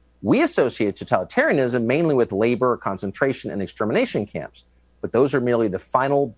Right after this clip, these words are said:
bewildering stage of a long process.'"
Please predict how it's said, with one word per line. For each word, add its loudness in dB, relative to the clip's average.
bewildering 0
stage -2
of 2
a 0
long -2
process.'" -6